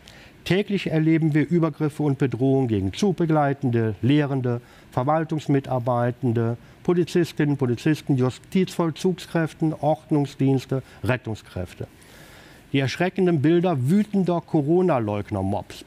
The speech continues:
beängstigende Fackelzüge vor den Privathäusern von Politikerinnen und Pri-, Politikern und offene Morddrohungen gegen Amtsträger machen fassungslos. Dieses Verhalten ist nicht hinnehmbar.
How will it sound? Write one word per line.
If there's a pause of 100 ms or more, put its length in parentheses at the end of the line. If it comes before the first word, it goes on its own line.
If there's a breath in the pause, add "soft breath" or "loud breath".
beängstigende
Fackelzüge
vor
den
Privathäusern (420 loud breath)
von
Politikerinnen
und
Pri-,
Politikern (240 loud breath)
und (100)
offene
Morddrohungen
gegen
Amtsträger
machen
fassungslos. (640 loud breath)
Dieses
Verhalten
ist
nicht
hinnehmbar.